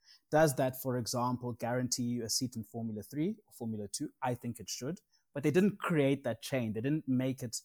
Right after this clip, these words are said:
deliberate. So the sport has a lot of work to do in terms of getting women involved. Um, society has work to do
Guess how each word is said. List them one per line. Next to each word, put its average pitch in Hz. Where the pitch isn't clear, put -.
deliberate. 123
So 160
the 139
sport 170
has 156
a 147
lot 160
of 147
work 139
to 131
do 143
in 123
terms 131
of 110
getting 127
women 127
involved. 123
Um, 120
society 156
has 139
work 135
to 135
do 139